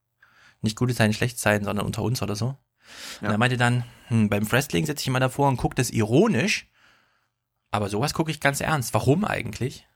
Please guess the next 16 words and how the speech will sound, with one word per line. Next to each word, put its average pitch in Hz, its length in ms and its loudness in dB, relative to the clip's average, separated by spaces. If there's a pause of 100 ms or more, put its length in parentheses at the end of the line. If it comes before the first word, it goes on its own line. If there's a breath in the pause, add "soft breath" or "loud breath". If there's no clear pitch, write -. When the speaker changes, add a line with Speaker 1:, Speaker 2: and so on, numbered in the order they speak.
(500)
Speaker 2:
Ja. 104 160 -4
Speaker 1:
Und 101 220 -12 (600 loud breath)
dann 104 240 -2
hat 110 180 0
Nils 107 200 2
Bogelberg 107 440 2
auch - 120 -4
angemerkt, 95 420 -2
na, 95 80 2
ironisch 104 360 2
kann - 140 0
man 104 200 0
Wrestling 92 320 -2
nicht - 140 -4
wirklich 101 260 -4
gucken. 98 280 -4